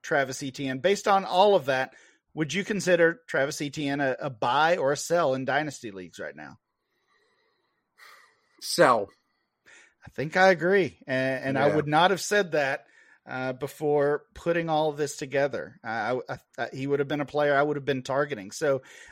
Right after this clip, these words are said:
Speaker 1: uh,
Speaker 2: Yeah.
Speaker 1: maybe he's one that's rising up the ranks, up the, up the value list even faster than we expected.
Speaker 2: You just get a lot for him right now. So running backs that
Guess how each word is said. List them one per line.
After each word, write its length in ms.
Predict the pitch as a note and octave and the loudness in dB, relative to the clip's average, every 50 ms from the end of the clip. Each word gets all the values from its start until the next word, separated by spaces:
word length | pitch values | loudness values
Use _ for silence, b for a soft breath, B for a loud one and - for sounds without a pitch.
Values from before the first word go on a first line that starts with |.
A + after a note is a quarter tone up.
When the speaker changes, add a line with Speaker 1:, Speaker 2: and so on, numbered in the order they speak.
| B - | B -10
Speaker 1:
uh, 100 | C#3+ C#3+ | -8 -6
Speaker 2:
Yeah. 60 | C#3+ | -2
Speaker 1:
maybe 280 | D3 D#3 E3+ F3 G3 F3+ | 0 0 0 0 -2 -4
he's 200 | F3+ F#3+ E3+ C#3+ | -4 -4 -4 -4
one 80 | E3+ F3+ - - _ _ | -6 -6 -6 -8 _ _
that's 220 | _ _ - - - _ _ _ _ _ _ _ - _ _ | _ _ -16 -16 -16 _ _ _ _ _ _ _ -20 _ _
rising 640 | - E3+ F#3 E3 D3+ D#3+ E3+ F3 F3 - F#3 F3 E3+ | -18 -16 -10 -4 0 2 4 4 4 2 0 2 2
up 160 | E3+ E3+ - | 2 2 2
the 100 | F3 D3+ | 2 2
ranks, 360 | D3+ D#3+ D#3+ D#3+ D#3+ D3+ - | 2 2 2 0 0 -2 -4
up 200 | - D#3 - - | -4 -4 -4 0
the, 160 | - D#3 C#3+ - _ D3 | -2 -2 -2 -2 _ -6
up 200 | D#3 D#3+ - _ | -6 -6 -4 _
the 80 | E3 C#3+ | -4 2
value 420 | C#3 D#3 D#3 D#3+ E3+ E3 E3 D#3+ | 4 6 6 8 6 4 2 2
list 360 | D3+ D3+ D3 D3+ - - - D#3 | 2 4 2 2 0 -4 -8 -8
even 720 | D3 D#3 D3 D3+ D#3 D3 D3 C#3+ C#3+ C#3+ C#3 C#3 C#3 C#3 | -8 -8 -4 -4 -4 -4 -2 -4 -4 -4 -4 -6 -8 -10
faster 560 | - - E3 G#3+ A3+ - - - G#2+ E2+ D2+ F#2+ A#2+ | -6 -4 -2 -2 -2 -4 -6 -8 -10 -10 -10 -12 -6
than 220 | C3+ C3+ C3 C3 | -4 -4 -4 -4
we 280 | C3 C3 C3 B2+ B2 - | -4 -6 -6 -6 -8 -10
expected. 680 | A2+ - - - - - B2+ A#2+ - _ - D2+ - - _ _ _ _ _ _ _ - b b b b b b b b - - - - - C3+ | -12 -14 -14 -14 -6 -4 -4 -4 -6 _ -14 -16 -16 -16 _ _ _ _ _ _ _ -20 b b b b b b b b -20 -20 -20 -20 -20 -10
Speaker 2:
You 60 | C3+ | -8
just 180 | E3 G3 - - | -8 -8 2 4
get 100 | A#3 A#3 | 4 6
a 60 | A3+ | 8
lot 240 | A3 A3 A3 - - | 8 8 8 8 6
for 160 | E3+ D3 B2 | 4 4 4
him 100 | A2+ A2 | 4 2
right 160 | G#2 G#2 F#2+ | 0 -2 -2
now. 300 | F#2+ G2 F2+ E2+ E2+ E2+ | -4 -8 -8 -10 -10 -12
So 480 | - - - A2+ A2+ A2+ A2+ A2+ G#2+ G2+ G2 _ _ - A#2+ | -12 -6 -4 -2 -2 0 -2 -4 -6 -8 -14 _ _ -20 -20
running 380 | A2+ A2+ B2 D3+ F3 F#3+ F3+ D#3+ | -10 -2 0 0 2 0 0 0
backs 320 | E3+ E3 E3 D#3+ - - - | 0 0 0 -2 -4 -6 -6
that 200 | D#3 C#3 B2+ | -6 -6 -6